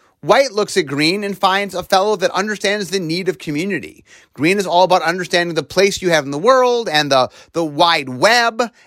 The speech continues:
you know, the interconnected web of life. Uh,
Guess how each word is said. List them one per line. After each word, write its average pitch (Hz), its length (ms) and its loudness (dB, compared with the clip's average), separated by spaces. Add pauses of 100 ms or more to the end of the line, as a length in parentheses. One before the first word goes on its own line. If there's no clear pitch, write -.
(100)
you 143 80 -6
know, 139 120 -4
the 139 140 -10
interconnected 175 680 -2
web 143 160 0
of 110 120 -10
life. 240 600 -2 (320)
Uh, 139 340 2